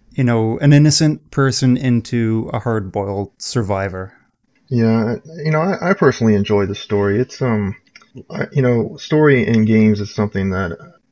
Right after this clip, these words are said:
Speaker 2: people complain about a lot, but I, I guess I, I don't really think about it too much. I just sort of take it for what it is, take it at face value, and I, I guess I just consider myself being more along for the ride, and, um, you know, I mean, I enjoyed it for what it is.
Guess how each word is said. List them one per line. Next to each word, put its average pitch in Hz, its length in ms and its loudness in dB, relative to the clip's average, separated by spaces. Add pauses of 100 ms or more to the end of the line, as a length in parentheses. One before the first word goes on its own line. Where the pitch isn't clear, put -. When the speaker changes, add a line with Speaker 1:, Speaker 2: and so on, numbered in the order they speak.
(180)
Speaker 2:
people 117 240 -2
complain 101 360 -2
about 95 200 -4
a 85 60 -6
lot, 95 360 -4
but 101 120 -2
I, 98 300 -8
I 123 80 0
guess 120 200 0
I, 107 100 0
I 101 220 -6
don't 110 60 0
really 107 200 0
think 104 240 -4
about 104 200 -2
it 98 100 -4
too 107 120 -2
much. 104 220 -2
I 104 40 -8
just 101 160 -8
sort 98 140 -6
of 92 80 -8 (300)
take 92 200 -6
it 98 120 -4
for 98 100 -6
what 92 140 -4
it 85 100 -6
is, 90 300 -6
take 95 160 -8
it 90 80 -6
at 92 100 -6
face 90 220 -8
value, 87 480 -8
and - 180 -8 (680)
I, 113 220 -2
I 113 40 2
guess 113 200 2
I 107 80 2
just - 340 -6 (220)
consider 107 380 -2
myself 104 320 -2
being 104 220 0
more 104 200 0
along 104 360 -4
for 110 100 -2
the 104 100 0
ride, 107 480 0
and, 98 340 -8 (720)
um, 110 360 0 (160)
you 127 80 -4
know, 123 80 -4
I - 20 -4
mean, 123 120 0
I 135 80 0
enjoyed 110 260 0
it 98 60 -8
for 107 100 -2
what 104 120 -2
it 104 100 -2
is. 104 220 -4